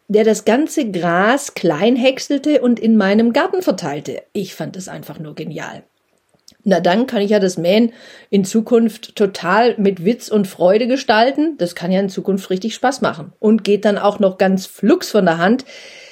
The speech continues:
Hätte ich das mal früher gewusst. Ja, viele Dinge in unserem Leben wünschten wir uns, wir hätten sie früher gewusst. Wie im richtigen Leben eben. Wenn wir es früher gewusst hätten, hätten wir es vielleicht anders gemacht.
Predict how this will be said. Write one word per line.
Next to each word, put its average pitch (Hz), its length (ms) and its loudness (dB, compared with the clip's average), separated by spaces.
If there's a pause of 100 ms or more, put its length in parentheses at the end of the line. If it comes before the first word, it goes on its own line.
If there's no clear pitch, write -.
(120)
Hätte 196 320 0
ich 165 220 -6
das 214 340 0
mal 170 400 0
früher 202 340 2
gewusst. - 540 -8 (440)
Ja, 151 220 -4 (600)
viele 233 300 2
Dinge 208 400 2
in 185 140 -2
unserem 185 320 0
Leben 196 560 2 (180)
wünschten 202 380 0
wir 190 100 0
uns, 190 320 0
wir 180 120 2
hätten 185 220 0
sie 202 140 0
früher 214 300 2
gewusst. 156 480 -6 (1080)
Wie 247 120 2
im 330 100 4
richtigen 247 320 0
Leben 254 260 2
eben. 147 400 -8
Wenn 269 300 2
wir 294 120 4
es 277 120 -2
früher 311 280 2
gewusst 254 400 0
hätten, 208 380 2
hätten 226 340 0
wir 240 100 6
es 233 120 -4
vielleicht 226 380 2
anders 247 340 2
gemacht. 170 640 -6